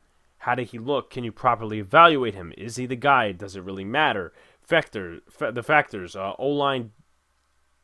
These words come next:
D J himself, bad play calling, practice squad wide receivers. So here's my analysis on this. I thought D J could have played better.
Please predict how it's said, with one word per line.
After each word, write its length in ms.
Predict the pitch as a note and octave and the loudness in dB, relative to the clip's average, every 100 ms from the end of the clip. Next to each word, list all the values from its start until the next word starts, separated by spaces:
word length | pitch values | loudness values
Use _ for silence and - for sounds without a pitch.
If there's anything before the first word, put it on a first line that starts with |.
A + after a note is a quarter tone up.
| _ _ _ _ | _ _ _ _
D 140 | C3+ | -8
J 120 | C3 B2+ | -4 -4
himself, 540 | A2 - D3+ A#2 G2+ | -6 -2 0 0 0
bad 200 | A2 G#2 | -6 -4
play 180 | - C3+ | -4 -4
calling, 340 | B2+ A#2+ A#2 | -2 -4 -4
practice 300 | A2 A2+ G2+ | -6 -8 -8
squad 240 | - G#2+ G2 | -8 -6 -4
wide 220 | F#2+ F2 | -8 -10
receivers. 460 | E2+ - D#2 C2 - - - - - - - - | -16 -18 -18 -20 -20 -20 -20 -20 -20 -20 -20 -18
So 260 | - A3 A#3 | -2 4 4
here's 260 | C4+ C4+ | 4 2
my 560 | G#3+ G3+ F3+ D#3 C#3 G#2+ - _ _ _ _ _ _ _ _ - | 4 6 6 4 -2 -6 -16 _ _ _ _ _ _ _ _ -8
analysis 480 | B2 B2 A2 - - | -2 0 -2 -6 -16
on 140 | D#2 | -16
this. 300 | - - - - - - _ _ _ - _ _ _ _ | -16 -18 -20 -20 -20 -20 _ _ _ -20 _ _ _ _
I 80 | - | 0
thought 420 | B3 B3 - - | 2 0 0 -12
D 140 | A#2+ D3+ | -10 -4
J 140 | D3 | -2
could 160 | C3 B2+ | -2 -6
have 80 | G#2+ | -8
played 200 | F#2+ D#2+ | -12 -12
better. 280 | D2+ - | -14 -14